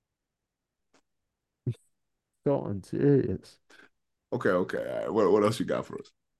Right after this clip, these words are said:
Speaker 1: Um, I know y'all want the tush push to be thrown out, and I know it's pretty successful.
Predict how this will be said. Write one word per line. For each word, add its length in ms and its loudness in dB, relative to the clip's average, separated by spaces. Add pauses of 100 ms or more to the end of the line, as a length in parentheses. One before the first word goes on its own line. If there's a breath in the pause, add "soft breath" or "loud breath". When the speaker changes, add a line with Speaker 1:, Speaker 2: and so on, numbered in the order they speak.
(2750)
Speaker 1:
Um, 600 10 (600)
I 80 4
know 160 10
y'all 240 12
want 480 4
the 140 2
tush 280 4 (100)
push 260 4 (220)
to 100 2
be 180 6 (240)
thrown 220 8
out, 240 6 (600)
and 320 2
I 60 0
know 220 6
it's 120 6
pretty 220 4
successful. 640 2